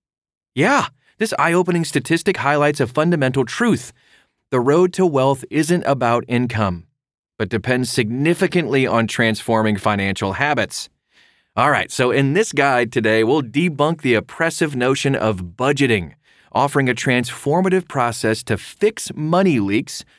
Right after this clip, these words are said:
cultivate strategic spending habits, and execute consistently for financial improvement. Budgeting is dead. What to do instead? So, if the word budget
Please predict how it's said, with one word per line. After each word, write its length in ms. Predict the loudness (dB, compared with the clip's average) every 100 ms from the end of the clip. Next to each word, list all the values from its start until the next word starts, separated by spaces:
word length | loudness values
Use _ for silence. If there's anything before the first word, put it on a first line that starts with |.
| _ _ -4
cultivate 540 | 0 2 2 2 0
strategic 640 | 0 -2 0 0 0 0
spending 460 | -2 -2 0 0 -2
habits, 460 | 0 0 0 -2
and 240 | -2 -2 0
execute 640 | -2 -2 -4 0 0 0 -2
consistently 1120 | -2 -2 -2 -4 -2 -2 -4 -4 -8 -8 -16 _ _ _ _
for 200 | -4 -4
financial 520 | 0 0 0 0 0 -2
improvement. 580 | -2 -2 -4 -6 -20 -20 _ _ _ _ _ _ _ _ _ _ _ _ _
Budgeting 460 | -8 -2 0 2 0
is 140 | 0
dead. 320 | -2 -2 -4 -16 _ _ _ _ _ _ _ -6
What 160 | -4
to 80 | 0
do 180 | 2 2
instead? 520 | 2 0 -2 -2 -6 _ _ _ _ _ _ _ _ -4
So, 260 | 2 2 0 -10 -20 -6
if 120 | -2
the 100 | 2
word 320 | 2 2 -2
budget 480 | -2 -2 -2 -4 -8